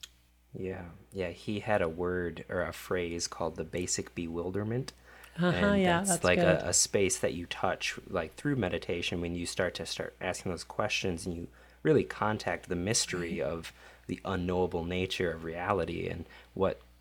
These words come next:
Speaker 1: the first thing is, is, like, a sense of panic. And
Speaker 2: Right.
Speaker 1: from that philosophy standpoint, that's how we construct our entire personality structure, is to defend
Speaker 2: Right.
Speaker 1: from that moment of, like, <gasps> like, "What is all this?" And then everything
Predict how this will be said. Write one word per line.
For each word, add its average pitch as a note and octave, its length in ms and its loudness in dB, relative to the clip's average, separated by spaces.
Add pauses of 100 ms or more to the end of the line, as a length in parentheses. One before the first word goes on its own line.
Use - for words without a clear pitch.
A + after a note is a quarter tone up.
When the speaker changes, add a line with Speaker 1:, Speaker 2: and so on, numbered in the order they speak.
(180)
Speaker 1:
the F#2+ 240 2
first - 400 4
thing G#2+ 200 6
is, G#2 160 4
is, E2 160 -4
like, D#2+ 160 -4
a - 100 -12
sense F2 180 -2
of - 200 -18
panic. F#2+ 580 -8 (420)
And F3+ 120 4 (360)
Speaker 2:
Right. D#3 100 -4
Speaker 1:
from F2 340 2
that F#2 440 0 (100)
philosophy E2 640 -2
standpoint, F2 720 -4 (280)
that's F2+ 240 2
how E2+ 200 2
we E2+ 160 -2
construct - 600 -4 (120)
our E2+ 140 -4
entire E2+ 360 -8
personality F2+ 680 -2
structure, - 440 -2
is D#2+ 140 -6
to - 100 -6
defend F2+ 680 -2
Speaker 2:
Right. C#3+ 440 2
Speaker 1:
from F2 300 4
that E2 180 0
moment F2 320 0
of, F2 60 0
like, F2+ 200 2 (320)
<gasps> - 360 -20
like, F2 340 -2
"What B2+ 360 8
is A#2 140 10
all F2 160 4
this?" - 500 -4 (140)
And F#2 120 0
then E2 180 0
everything E2+ 720 0